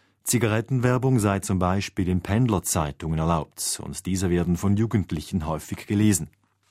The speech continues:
Coop will im offenen Fleischverkauf vermehrte interne Kontrollen durchführen. Zudem will der Detailhändler seinen Fleischhandel zertifizieren lassen,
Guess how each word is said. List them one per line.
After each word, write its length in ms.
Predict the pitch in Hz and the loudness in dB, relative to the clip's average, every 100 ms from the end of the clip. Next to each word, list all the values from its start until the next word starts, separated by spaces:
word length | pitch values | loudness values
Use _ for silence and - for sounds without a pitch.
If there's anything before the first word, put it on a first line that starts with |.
| _ _ _ _ _ _ _ _ _ _ _ _ _ _ _ _ | _ _ _ _ _ _ _ _ _ _ _ _ _ _ _ _
Coop 380 | - 123 151 127 | 2 4 4 4
will 180 | 127 123 | 4 6
im 220 | 120 117 | 6 4
offenen 560 | 120 120 - 120 107 95 | 2 -4 0 2 2 2
Fleischverkauf 880 | 104 104 127 - 107 - 90 67 - | 2 2 0 -2 -2 0 -2 -2 -6
vermehrte 640 | - 82 90 107 104 113 | -2 2 4 4 2 0
interne 580 | 117 123 - 98 95 92 | 2 2 2 2 2 2
Kontrollen 640 | 104 101 - 110 120 101 | 2 0 2 2 2 2
durchführen. 640 | 85 69 - 110 101 82 - - - - - _ - | 0 -4 -4 0 2 0 -4 -14 -20 -20 -20 _ -6
Zudem 420 | - 120 131 127 | 0 4 4 6
will 220 | 113 104 | 6 6
der 100 | 98 | 4
Detailhändler 760 | 98 87 98 113 110 107 101 | 2 0 0 0 0 2 2
seinen 300 | 85 87 85 | 2 2 0
Fleischhandel 840 | 82 - 90 113 - 87 76 71 71 | 0 0 2 0 -2 -4 -4 -6 -6
zertifizieren 840 | - 76 95 110 101 - 123 113 104 | -6 -6 -4 -4 -2 0 0 2 4
lassen, 420 | 82 - 87 | 2 0 -2